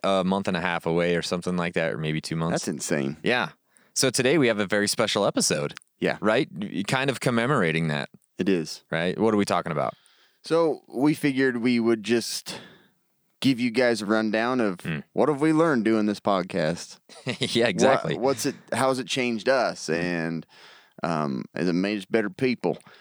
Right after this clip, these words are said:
Speaker 1: Mm.
Speaker 2: Are we going to church every Sunday?
Speaker 1: <laughs>
Speaker 2: Are we,
Speaker 1: Yeah.
Speaker 2: uh,
Speaker 1: Uh-huh.
Speaker 2: <laughs> just, um, kind of a, it, we're just wanting to talk about, like, kind of like a question and answer for ourselves.
Speaker 1: Yeah.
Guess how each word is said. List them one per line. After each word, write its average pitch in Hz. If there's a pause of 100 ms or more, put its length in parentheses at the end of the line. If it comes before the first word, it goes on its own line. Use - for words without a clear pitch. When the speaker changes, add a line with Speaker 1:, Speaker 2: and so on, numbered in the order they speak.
(160)
Speaker 1:
Mm. 101
Speaker 2:
Are 90
we 90
going 117
to 101
church 147
every 92
Sunday? 95 (500)
Speaker 1:
<laughs> 104
Speaker 2:
Are 107
we, 110
Speaker 1:
Yeah. 101
Speaker 2:
uh, 104 (200)
Speaker 1:
Uh-huh. - (300)
Speaker 2:
<laughs> -
just, 175
um, 143
kind 202
of -
a, -
it, 117
we're 101
just 156 (360)
wanting 110
to 104
talk 107
about, 101
like, 92 (260)
kind 147
of 135
like 127
a 95
question 120
and 101
answer 95
for 95
ourselves. 90
Speaker 1:
Yeah. 92